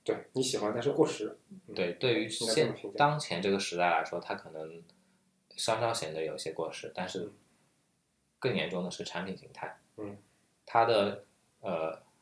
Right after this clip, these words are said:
Speaker 2: 使用的逻辑以及展现的逻辑
Speaker 1: 嗯。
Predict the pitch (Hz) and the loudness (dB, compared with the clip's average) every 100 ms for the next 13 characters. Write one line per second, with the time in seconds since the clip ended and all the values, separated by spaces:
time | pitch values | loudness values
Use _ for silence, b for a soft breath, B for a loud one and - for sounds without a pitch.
0 | _ - - 92 143 123 82 76 - - | _ -8 -2 2 4 6 4 2 -4 -10
1 | - _ _ _ _ _ _ - 95 87 | -14 _ _ _ _ _ _ -14 -10 -8
2 | 82 87 90 - 78 - 160 160 - - | -2 0 0 0 0 2 2 2 2 -4
3 | - - 123 107 104 | -10 -8 -6 -4 -6